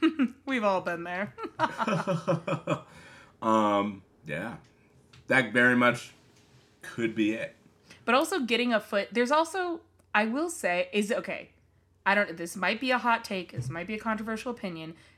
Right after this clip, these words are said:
Speaker 1: You should take your glasses off for this.
Speaker 2: Oh, shit,
Speaker 1: Uh,
Speaker 2: okay.
Speaker 1: okay. Sometimes old people do talk way too close to ya.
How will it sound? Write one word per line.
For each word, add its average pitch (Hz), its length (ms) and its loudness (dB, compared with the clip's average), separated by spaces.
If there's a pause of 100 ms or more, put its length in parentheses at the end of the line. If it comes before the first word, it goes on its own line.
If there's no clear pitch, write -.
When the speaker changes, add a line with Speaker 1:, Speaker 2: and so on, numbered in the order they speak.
(140)
Speaker 1:
You 196 120 -4
should 220 220 -2
take 220 220 -2
your 185 100 -6
glasses 165 400 -2
off 123 220 -10
for 160 100 -12
this. 131 420 -12 (720)
Speaker 2:
Oh, 113 160 4
shit, 175 160 2
Speaker 1:
Uh, 135 120 -2
Speaker 2:
okay. 92 220 -2 (340)
Speaker 1:
okay. 208 340 -6 (960)
Sometimes 240 1000 -2 (720)
old 302 320 2
people 262 460 -2 (560)
do 359 420 2 (340)
talk 302 300 0
way 202 280 0
too 320 160 0
close 330 380 -4
to 185 160 -6
ya. 123 220 -6